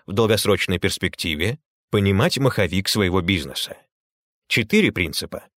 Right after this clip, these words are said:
помогают Amazon ускорять свой рост: поддерживать высокую скорость принятия решений, упрощать сложность, ускоряться с помощью технологий,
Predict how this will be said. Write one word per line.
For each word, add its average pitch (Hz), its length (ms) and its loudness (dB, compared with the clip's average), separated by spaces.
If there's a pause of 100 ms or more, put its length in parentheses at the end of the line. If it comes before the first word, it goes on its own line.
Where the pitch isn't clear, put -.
(140)
помогают 120 500 4
Amazon 117 460 2 (100)
ускорять 98 580 2
свой 92 220 2
рост: - 400 -4 (460)
поддерживать 95 600 0
высокую 98 440 2
скорость 95 340 -2
принятия 90 420 0
решений, 120 600 0 (240)
упрощать 117 520 0
сложность, 87 640 -2 (220)
ускоряться 151 560 2
с - 80 -4
помощью 98 400 0
технологий, 104 720 0